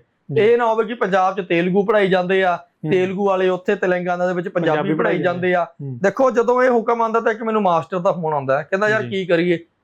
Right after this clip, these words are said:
Speaker 1: ਜੀ।
Speaker 2: ਕਹਿੰਦਾ, "ਸਰਕਾਰ ਨੇ ਉੱਪਰੋਂ ਹੁਕਮ ਦੇ ਦਿੱਤਾ, ਸਾਡੇ ਆ, ਸਾਡੇ ਮਹਿਕਮੇ ਵਾਲਿਆਂ ਨੇ ਸਾਡੇ, ਇਹ, ਗਲ ਦੇ ਵਿੱਚ ਅੰਗੂਠਾ ਦੇ ਦਿੱਤਾ,
Speaker 1: ਹੂੰ।
Speaker 2: ਪੜ੍ਹਾਓ।" ਹੁਣ ਕਹਿੰਦਾ, "ਤੇਲਗੂ ਦੀ ਟ੍ਰੇਨਿੰਗ ਕਿੱਥੋਂ ਲਈਏ ਅਸੀਂ?"
Speaker 1: ਕਿਤੇ ਮੈਂ ਮਾਫੀ ਚਾਹੁੰਦਾ, ਤੁਹਾਡਾ ਸਵਾਲ ਕੱਢਦਾ। ਤੁਹਾਡੇ ਫੋਨ ਤੇ ਦੋ ਫੋਨ ਆਉਂਦੇ ਨੇ ਪੇਰੈਂਟਸ ਦੇ,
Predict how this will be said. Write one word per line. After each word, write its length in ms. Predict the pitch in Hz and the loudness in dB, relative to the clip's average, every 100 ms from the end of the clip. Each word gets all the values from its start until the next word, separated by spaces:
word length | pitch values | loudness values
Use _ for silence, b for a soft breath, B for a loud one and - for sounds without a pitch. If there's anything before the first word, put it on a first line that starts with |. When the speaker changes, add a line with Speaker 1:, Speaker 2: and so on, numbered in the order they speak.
| 139 | -4
Speaker 1:
ਜੀ। 180 | 127 120 | -4 -4
Speaker 2:
ਕਹਿੰਦਾ, 300 | - 185 220 | -2 -2 0
"ਸਰਕਾਰ 480 | 202 190 185 185 190 | -2 -2 -2 -2 -4
ਨੇ 80 | |
ਉੱਪਰੋਂ 240 | 202 208 185 | -4 -2 -2
ਹੁਕਮ 300 | 170 185 190 | -2 -4 0
ਦੇ 80 | 202 | -2
ਦਿੱਤਾ, 260 | 202 226 | 2 0
ਸਾਡੇ 340 | 202 202 190 196 | 2 0 2 2
ਆ, 60 | |
ਸਾਡੇ 260 | 196 180 190 | 2 -2 -2
ਮਹਿਕਮੇ 360 | 185 170 208 | -2 -4 -2
ਵਾਲਿਆਂ 140 | 202 196 | -4 -2
ਨੇ 100 | 196 | -2
ਸਾਡੇ, 340 | 165 170 175 - _ _ | -2 -2 -4 -6 _ _
ਇਹ, 340 | 165 170 170 165 | 2 2 2 0
ਗਲ 180 | 170 180 | -2 -2
ਦੇ 80 | |
ਵਿੱਚ 160 | 175 170 | -2 -4
ਅੰਗੂਠਾ 320 | 180 175 190 | -2 -2 0
ਦੇ 80 | 165 | -2
ਦਿੱਤਾ, 200 | 165 165 | -2 -2
Speaker 1:
ਹੂੰ। 80 | 151 | -2
Speaker 2:
ਪੜ੍ਹਾਓ।" 240 | 196 147 | 0 -2
ਹੁਣ 400 | 147 _ _ 196 | -2 _ _ -4
ਕਹਿੰਦਾ, 160 | 208 240 | 0 0
"ਤੇਲਗੂ 380 | 240 214 220 233 | 2 2 4 2
ਦੀ 140 | 240 | 2
ਟ੍ਰੇਨਿੰਗ 340 | 233 208 208 202 | 2 0 0 -2
ਕਿੱਥੋਂ 260 | 196 202 | -2 0
ਲਈਏ 280 | 180 170 156 | 2 4 2
ਅਸੀਂ?" 260 | 139 139 123 | 0 -6 -4
Speaker 1:
ਕਿਤੇ 260 | 160 170 | -2 0
ਮੈਂ 100 | 196 | 0
ਮਾਫੀ 280 | 196 165 170 | 0 0 -2
ਚਾਹੁੰਦਾ, 220 | 180 185 | -4 0
ਤੁਹਾਡਾ 120 | 190 | 0
ਸਵਾਲ 220 | 170 151 151 | 0 0 0
ਕੱਢਦਾ। 260 | 151 165 | -2 -2
ਤੁਹਾਡੇ 460 | 190 190 185 156 196 | -2 -2 -2 -2 -2
ਫੋਨ 220 | 202 202 | -2 -2
ਤੇ 160 | 196 208 | 0 0
ਦੋ 280 | 170 175 | 0 0
ਫੋਨ 220 | 180 190 180 | 2 0 0
ਆਉਂਦੇ 240 | 147 156 | 0 0
ਨੇ 60 | 175 | 0
ਪੇਰੈਂਟਸ 380 | 165 160 185 | 0 0 0
ਦੇ, 200 | 185 202 | 0 -2